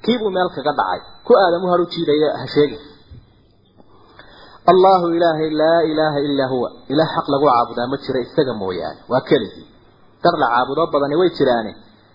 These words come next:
Waxa xaq lagu caabudaa waa isaga un. Al-Hayy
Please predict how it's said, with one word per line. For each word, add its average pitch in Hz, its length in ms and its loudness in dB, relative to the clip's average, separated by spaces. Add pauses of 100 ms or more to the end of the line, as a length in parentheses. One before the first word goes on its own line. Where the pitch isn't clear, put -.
(200)
Waxa 165 220 2
xaq 202 220 0
lagu 165 200 -2
caabudaa 131 420 0
waa 147 140 4
isaga 120 320 -4
un. 90 180 -10 (1160)
Al-Hayy 160 600 2